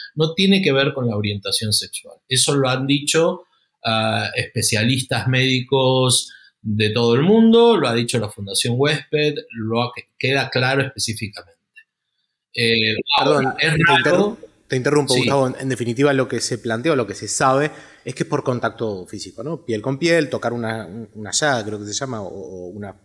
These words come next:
Speaker 1: Sí, una llaga.
Speaker 2: Sí, exactamente. Em, y de esa manera, ¿no? Es que se contagian, pero claro,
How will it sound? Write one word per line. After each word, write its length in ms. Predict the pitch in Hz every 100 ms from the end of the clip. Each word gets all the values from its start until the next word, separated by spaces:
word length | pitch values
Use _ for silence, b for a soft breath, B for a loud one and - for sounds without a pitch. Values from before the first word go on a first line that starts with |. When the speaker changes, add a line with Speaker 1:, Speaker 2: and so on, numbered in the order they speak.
| -
Speaker 1:
Sí, 260 | 190 151
una 100 | 143
llaga. 260 | 151 165 104
Speaker 2:
Sí, 200 | 104 147 - -
exactamente. 540 | 143 127 107 98 98 B B B
Em, 880 | - 147 139 135 131 127 127 123 120 -
y 480 | - 104 - - 127
de 80 | 120
esa 140 | 120
manera, 280 | 120 120 131
¿no? 160 | 113 139
Es 60 |
que 60 | 143
se 120 | 120
contagian, 520 | 113 107 101 101 92 -
pero 140 | -
claro, 260 | 120 123 87